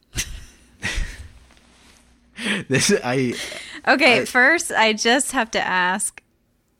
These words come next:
Speaker 2: did you own
Speaker 1: No,
Speaker 2: a
Speaker 1: I did
Speaker 2: pair?
Speaker 1: not own a pair of Heelys. I did make fun of Heelys a lot, and also there was maybe some secret jealousy in there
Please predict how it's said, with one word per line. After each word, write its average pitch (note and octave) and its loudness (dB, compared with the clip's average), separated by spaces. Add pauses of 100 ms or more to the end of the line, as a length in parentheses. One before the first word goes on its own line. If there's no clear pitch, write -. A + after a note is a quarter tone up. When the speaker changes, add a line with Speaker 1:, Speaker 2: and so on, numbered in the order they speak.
(320)
Speaker 2:
did A3+ -2
you B3 -2
own G#3 0
Speaker 1:
No, B2 4
Speaker 2:
a F#2+ 2
Speaker 1:
I D2+ 0
did B2+ 2
Speaker 2:
pair? A#2+ 2
Speaker 1:
not A2+ 2
own G2+ -2
a - -8
pair E2+ -6
of E2+ -8
Heelys. - -14 (280)
I G#2+ -2
did A#2 0
make F#2 0
fun F#2 -4
of A2+ -6
Heelys D3 -4
a D#3+ -4
lot, E3 -4 (460)
and A#2+ 0
also A#2+ 2
there A2 0
was G#2 -2
maybe G2+ -2
some F#2+ -4
secret F#2 -4
jealousy A2 -2
in E2+ -6
there E2 -8